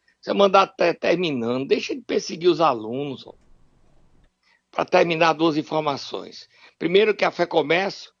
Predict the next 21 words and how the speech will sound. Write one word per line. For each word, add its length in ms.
junto 220
com 100
o 60
vice-prefeito 580
de 80
Calcaia, 480
Deusinho 340
Filho, 320
promoveram, 640
o, 360
e 120
entidades, 760
outras 380
entidades 500
promoveram, 680
Fecomércio 540
Ceará, 420
uma 760
reunião 560
sobre 300
educação 840